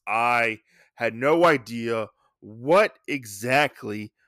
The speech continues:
was going on. We were left with so many questions on why he would actually do this." But he was the one who brought in Omni-Man to basically become a superhero and adapt to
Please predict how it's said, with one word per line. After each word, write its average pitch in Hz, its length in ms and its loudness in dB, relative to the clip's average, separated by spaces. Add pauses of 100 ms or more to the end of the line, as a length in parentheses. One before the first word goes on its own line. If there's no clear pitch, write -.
(160)
was 107 220 -8
going 113 440 -4
on. 98 440 -6
We 117 120 -8
were 120 140 -4
left 123 320 -2
with 110 140 -12
so 139 300 -4
many 147 200 -8
questions 113 500 -8
on 107 200 -8
why 120 300 -2
he 117 120 -12
would 107 120 -6
actually 104 640 -6 (500)
do 117 180 -8
this." 104 160 -10
But 117 140 -14
he 220 200 -12
was 240 220 -6
the 202 80 -2
one 190 220 0
who 156 300 -10
brought 165 440 2
in 196 240 -2
Omni-Man 120 800 -2 (500)
to 127 460 -8 (400)
basically 156 720 0
become 135 440 -2
a 120 60 -4
superhero 139 640 -4
and 127 80 -6
adapt 131 720 0 (420)
to 123 360 -10